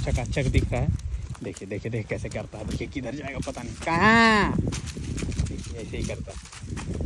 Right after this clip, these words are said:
तो अभी इसको थोड़ा सा ले आए थे इसको फ्रेश करवाने के लिए। उसके बाद गाइस यहाँ से जाएंगे, थोड़ा सा दुकान भी जाएंगे, ठीक है, कुछ काम है, और उसके बाद फिर जाएंगे अपने नए वाले घर पे, जो कि अभी काम चल रहा है।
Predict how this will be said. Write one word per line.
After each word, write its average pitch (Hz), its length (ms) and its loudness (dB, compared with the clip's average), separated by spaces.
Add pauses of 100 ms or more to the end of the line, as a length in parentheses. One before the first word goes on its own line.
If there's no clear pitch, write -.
(120)
तो 135 140 -4
अभी 131 160 2
इसको - 260 4
थोड़ा 156 140 4
सा 165 100 0
ले 156 180 4 (100)
आए 156 180 2
थे 170 100 0
इसको 160 180 -2
फ्रेश - 300 0
करवाने 170 300 6
के 220 100 4
लिए। 240 160 10 (600)
उसके 175 220 -8
बाद 185 180 4
गाइस 180 220 4
यहाँ 175 160 0
से 170 100 -4
जाएंगे, 175 440 2 (680)
थोड़ा 151 140 0
सा 165 140 -4
दुकान 175 420 4
भी 196 160 2
जाएंगे, 175 380 2 (180)
ठीक 190 200 0
है, - 60 -6 (340)
कुछ - 120 -14
काम 156 300 2
है, 180 120 -2 (720)
और 151 140 2
उसके 180 200 0
बाद 185 180 8
फिर 180 160 -2
जाएंगे 160 260 4
अपने 165 240 2
नए 143 180 0
वाले 143 200 2
घर 135 180 -4
पे, 185 180 -10 (220)
जो 113 120 -10
कि - 100 -10
अभी 117 100 -6
काम 131 240 -4
चल 135 180 -2
रहा 131 160 0
है। 151 180 -4